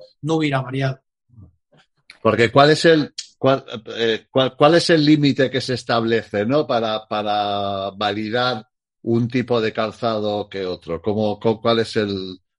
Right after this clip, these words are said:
Speaker 2: dónde está el kit o dónde dicen, "No, esta no", que... Sí, se
Speaker 1: Bueno,
Speaker 2: supone
Speaker 1: a
Speaker 2: que ayuda, que el que ayuda, pero no, que exactamente, céntranos un poco esa ayuda, ¿en qué consiste?
Speaker 1: Bueno,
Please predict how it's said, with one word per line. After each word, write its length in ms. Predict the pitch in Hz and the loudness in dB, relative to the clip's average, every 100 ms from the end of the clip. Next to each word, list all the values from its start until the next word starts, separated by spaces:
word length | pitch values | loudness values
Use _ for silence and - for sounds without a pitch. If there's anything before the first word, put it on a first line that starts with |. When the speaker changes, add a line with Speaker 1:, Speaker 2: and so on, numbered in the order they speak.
| _ | _
Speaker 2:
dónde 280 | - 117 131 | -2 0 0
está 180 | 127 135 | 0 2
el 100 | 123 | 2
kit 240 | 131 139 | 2 2
o 100 | 131 | 4
dónde 300 | 127 135 135 | 4 2 0
dicen, 320 | 131 120 123 117 | -2 -2 -2 -2
"No, 160 | 107 | -4
esta 320 | 113 - 131 | -6 -4 -4
no", 260 | 113 135 143 | -2 -4 -4
que... 680 | 113 101 98 90 90 90 - - - _ _ _ _ | -6 -4 -4 -6 -8 -12 -18 -20 -20 _ _ _ _
Sí, 240 | 120 117 | 0 2
se 60 | 185 | 2
Speaker 1:
Bueno, 140 | 175 | 2
Speaker 2:
supone 240 | 180 - | 2 0
Speaker 1:
a 40 | 120 | 2
Speaker 2:
que 60 | |
ayuda, 440 | 127 127 139 127 110 | 0 2 4 4 2
que 100 | 110 | 0
el 100 | 98 | -2
que 120 | 110 | 0
ayuda, 460 | 101 107 135 139 - | -2 0 2 4 2
pero 240 | 117 113 | 2 0
no, 280 | 110 117 117 | 0 -4 -6
que 220 | 113 - | -10 -8
exactamente, 840 | 113 123 120 131 135 127 135 127 120 | -4 -4 -2 -2 0 -2 -2 -2 -2
céntranos 520 | - 131 135 135 131 | -2 -2 -2 -2 -2
un 180 | 131 117 | -2 -2
poco 400 | 117 110 98 95 | -2 -4 -4 -6
esa 200 | 95 110 | -6 -6
ayuda, 340 | 101 98 92 | -6 -6 -6
¿en 80 | 85 | -6
qué 100 | 101 | -8
consiste? 520 | 98 87 - 80 - - | -10 -12 -14 -16 -18 -4
Speaker 1:
Bueno, 220 | 180 170 | -2 0